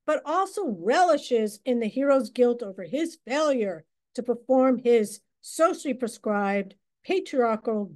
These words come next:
duty of protecting, uh, women. But also,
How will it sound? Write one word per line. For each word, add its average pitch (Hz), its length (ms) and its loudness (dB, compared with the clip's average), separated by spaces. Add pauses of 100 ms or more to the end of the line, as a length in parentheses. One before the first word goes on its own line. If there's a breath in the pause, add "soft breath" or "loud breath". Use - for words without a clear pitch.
(100)
duty 285 500 4 (320)
of 226 160 -6
protecting, 233 920 0
uh, 196 320 -4 (280)
women. 202 460 0 (720)
But 262 300 -4
also, 226 840 0